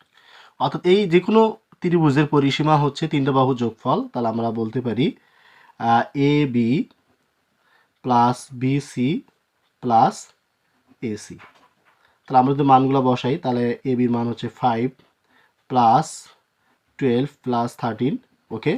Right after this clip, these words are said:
যদি যোগ করা যায়, তাহলে হবে কত? তিরিশ সেন্টিমিটার। অর্থাৎ এই যে সম, আহ, বা ত্রিভুজের ভূমি, অর্থাৎ এখানে সমকোণী ত্রিভুজের পরিসীমা আমরা তিরিশ সেন্টিমিটার বের করলাম। যেহেতু আমাদের প্রশ্নতে বলছে কি? সমবাহু। দেখো, প্রশ্নটা আরেকবার দেখো,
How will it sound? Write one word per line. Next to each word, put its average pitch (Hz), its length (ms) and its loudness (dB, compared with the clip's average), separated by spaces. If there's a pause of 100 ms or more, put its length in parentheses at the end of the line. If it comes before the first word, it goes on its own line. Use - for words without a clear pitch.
(160)
যদি 120 140 -8
যোগ 117 160 -6
করা 120 240 -4
যায়, 151 160 -4
তাহলে 113 220 -6
হবে 117 120 -8
কত? 117 160 -6
তিরিশ 143 560 -6 (560)
সেন্টিমিটার। 101 600 -12 (1040)
অর্থাৎ 143 380 -6
এই 190 200 0
যে 165 200 2 (540)
সম, 147 320 4
আহ, 117 960 2
বা 120 400 4 (240)
ত্রিভুজের 151 360 0
ভূমি, 127 380 2
অর্থাৎ 123 320 0
এখানে 120 220 -2
সমকোণী 156 540 0
ত্রিভুজের 127 480 0 (440)
পরিসীমা 147 400 0
আমরা 135 300 0 (100)
তিরিশ 131 200 -2
সেন্টিমিটার 127 440 0 (600)
বের 120 140 -2
করলাম। 98 280 -10 (400)
যেহেতু 170 220 4
আমাদের 185 280 8
প্রশ্নতে 170 380 0
বলছে 160 280 0
কি? 175 160 -2
সমবাহু। 123 640 0
দেখো, 120 200 -4
প্রশ্নটা 135 360 -4
আরেকবার 117 280 -4
দেখো, 107 300 -6